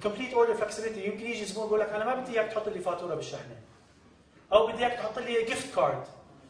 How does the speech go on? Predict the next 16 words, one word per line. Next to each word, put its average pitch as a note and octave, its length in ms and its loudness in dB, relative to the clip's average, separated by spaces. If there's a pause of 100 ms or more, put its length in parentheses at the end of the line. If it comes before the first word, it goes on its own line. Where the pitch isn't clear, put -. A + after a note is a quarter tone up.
(460)
أوكي؟ E3+ 300 -2
أو: A#3 120 6
"بدك A#3 160 0
تحط A#3+ 280 -4
لي B3 180 0
ريبن B3 300 6
عليها، F3 320 2
هي A3 200 4
هدية." G3+ 360 -2 (600)
فكل D4+ 260 0
هاي B3+ 160 4
الفلكسبيتي G#3+ 880 -4 (180)
لازم F#3 320 4
تكون E3 220 -6
موجودة D#3 360 -4
عندك. B2 320 -12